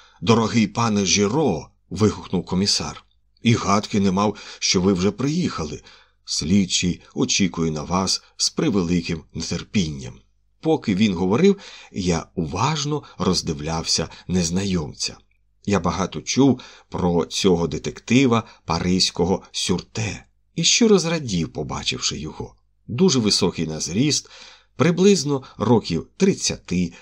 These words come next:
з каштановим волоссям і пишними вусами. Він тримався рівно, як військовий. В його манерах проступала зверхність, бо він повністю усвідомлював свою значущість.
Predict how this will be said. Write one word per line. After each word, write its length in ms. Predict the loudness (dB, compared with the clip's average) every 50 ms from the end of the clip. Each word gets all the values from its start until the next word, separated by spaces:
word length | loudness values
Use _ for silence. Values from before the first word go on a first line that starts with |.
| -20 _ _ _
з 200 | -4 -4 -4 -4
каштановим 880 | -4 -4 -2 0 0 -2 0 0 0 2 2 0 -2 -2 -4 -4 -4 -6
волоссям 720 | -10 -10 -10 -4 0 0 2 2 2 0 0 0 0 -2 -4 -10 _ _
і 100 | -8 -8
пишними 640 | -8 _ 0 0 0 0 0 -2 -2 -2 -2 -2
вусами. 640 | -2 -2 -2 -4 -2 -2 -4 -4 -6 -8 -12 -14 -16 _ _ _ _ _ _ _ _ -4
Він 220 | 0 0 0 0
тримався 640 | 0 -2 -2 0 0 -2 0 -2 -2 -2 -2 -4
рівно, 480 | -2 0 2 2 2 0 0 -6 -6 -6 -8 -14 _
як 240 | 0 0 0 0 0
військовий. 720 | 0 2 2 2 -2 -4 -6 -8 -8 -6 -12 -14 -18 _ -20 -20 -20 -20 -20 -20 _ -2
В 40 |
його 260 | 0 0 2 2 0 0
манерах 640 | 0 -2 -2 -2 0 0 0 0 -2 -4 -6 -12 _
проступала 640 | -10 -8 -8 -8 -10 -10 -8 -4 -2 0 0 0 0
зверхність, 800 | -2 -2 -2 0 -2 -2 -2 -6 -8 -12 -10 -10 -10 -10 -10 -14 -18 -18 -20 -20 -20 -20 _ _ _ 2
бо 120 | 4 6
він 160 | 6 4 4
повністю 680 | 0 -2 0 2 2 2 2 2 -2 -2 -4 -4 -4 -6 -4
усвідомлював 920 | -2 -2 -2 -2 -2 -4 -6 -2 0 2 2 4 4 2 2 0 0 0
свою 440 | -2 -2 -2 0 0 0 0 0 -2
значущість. 920 | -4 -4 -4 -4 -2 -2 -2 -2 0 0 -2 -2 -2 -4 -8 -10 -10 -16